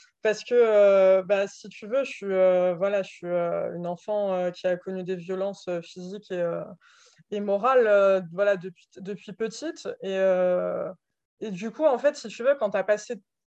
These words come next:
toute ta vie quasiment, en tout cas jusqu'à tes dix-huit ans, à encaisser, à encaisser, à encaisser, ben, en fait, tu l'as, cette résilience, et tu t'en rends pas forcément compte. Et après, c'est quelque chose que tu gardes. Euh,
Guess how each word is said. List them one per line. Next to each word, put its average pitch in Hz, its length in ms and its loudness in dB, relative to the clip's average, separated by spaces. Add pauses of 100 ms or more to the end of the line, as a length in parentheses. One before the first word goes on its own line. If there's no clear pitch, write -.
toute 247 280 -18
ta 226 160 4
vie 226 240 -6
quasiment, 220 560 -4
en 202 220 -2
tout - 140 -20
cas 214 120 -2
jusqu'à 196 300 -6
tes 208 120 -10
dix-huit 196 380 -10
ans, 233 100 0
à 202 60 -4
encaisser, 196 560 -4
à 208 100 0
encaisser, 202 380 -6
à 190 80 -6
encaisser, 202 420 -6 (560)
ben, 202 140 0
en 202 100 2
fait, 285 160 4
tu - 200 -12
l'as, 240 180 2
cette 233 180 -6
résilience, 220 580 -6
et 208 40 -4
tu 202 140 -12
t'en 190 140 -4
rends 180 140 -4
pas 220 100 0
forcément 226 460 -8
compte. 214 320 -12 (580)
Et 233 120 6
après, 214 280 4
c'est 302 160 -4
quelque 214 300 -4
chose 254 240 -8
que 226 100 -10
tu 208 220 -12
gardes. 175 340 -4 (720)
Euh, 202 680 6